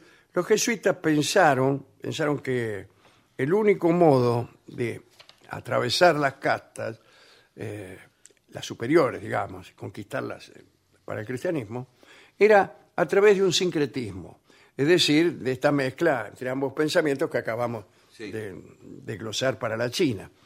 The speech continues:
Speaker 1: Pero otra vez aparecieron los del Vaticano. En la India meridional, el jesuita Roberto Di Nobili,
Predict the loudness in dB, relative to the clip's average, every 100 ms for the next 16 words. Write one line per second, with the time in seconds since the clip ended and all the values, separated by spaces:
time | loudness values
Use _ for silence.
0 | -20 -20 -2 2 4 6 6 6 6 6
1 | 6 2 0 0 0 2 0 -4 -6 -4
2 | -4 -8 -12 -14 -16 -18 -20 _ _ _
3 | _ 2 6 6 6 6 6 4 4 4
4 | 4 4 6 6 8 6 2 -20 _ -10
5 | -2 0 0 2 4 2 4 4 6 6
6 | 6 4 6 6 4 2 0 -2 -4